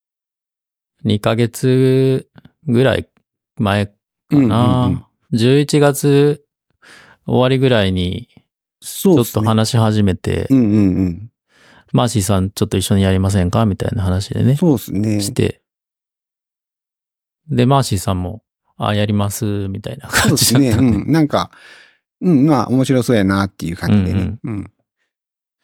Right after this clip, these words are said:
Speaker 1: ね。まあ、稲妻キャストで使ってる機材もね、今並んでるのがあるんで、
Speaker 2: うん。
Speaker 1: これもそのまま使えるし。
Speaker 2: そうですね。
Speaker 1: <laughs> そう。
Speaker 2: うん。
Speaker 1: なので、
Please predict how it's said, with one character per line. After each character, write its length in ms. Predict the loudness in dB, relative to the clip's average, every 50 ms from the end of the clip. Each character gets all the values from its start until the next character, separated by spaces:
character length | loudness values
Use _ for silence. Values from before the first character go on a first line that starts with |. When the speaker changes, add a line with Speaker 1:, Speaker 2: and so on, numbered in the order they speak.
| _ _ _ _ _ _ _ _ _
Speaker 1:
ね。 240 | -2 -2 -2 -2 -4 _ _ _ _ _ _ _
ま 320 | -4 -2 -2 -2 -4 -8 -12 _ -20
あ、 300 | -20 -20 -20 _ _ _ _ _ _ _ _ _ _ _ _ _ _ _ _ _ _ _ _ _ _
稲 200 | _ 0 2 2 2
妻 200 | 2 2 2 2
キ 100 | 0 -2
ャ 40 | -2
ス 80 | -2
ト 100 | -2 -2
で 120 | -2 -2 -4
使 180 | -4 -4 -4
っ 60 | -4 -2
て 100 | -2 -2
る 120 | -2 0
機 100 | -2 -2
材 160 | 0 0 0
も 140 | 0 0 0
ね、 220 | 0 0 -2 -4 -8 _ _ _
今 240 | _ 0 0 2 2
並 240 | 2 0 0 0 0
ん 40 | 2
で 100 | 0 0
る 80 | 0
の 100 | 0 0
が 80 | 0 -2
あ 60 | -2
る 120 | -2 -4 -4
ん 60 | -4
で、 240 | -6 -8 -10 -12 _ -14
Speaker 2:
う 40 | -10
ん。 60 | -4
Speaker 1:
こ 80 | -2 0
れ 80 | 0 0
も 260 | 0 -2 -4 -6 -8
そ 160 | -4 -2 0
の 60 | 0
ま 80 | 0 0
ま 120 | 0 -2
使 200 | -4 -4 -2 -2
え 40 | -2
る 80 | -2 -2
し。 260 | -4 -6 -6 -8 -12 _
Speaker 2:
そ 160 | -6 -2 -2
う 20 | 0
で 60 | 0
す 100 | -2 -2
ね。 220 | 0 0 0 0
Speaker 1:
<laughs> 0 |
そ 320 | -2 -2 0 -2 -2 -2 -6 _ -10 -6
う。 40 | -4
Speaker 2:
う 20 | 0
ん。 20 |
Speaker 1:
な 140 | 0 0 0
の 80 | 0
で、 240 | -2 -2 -4 -4 -8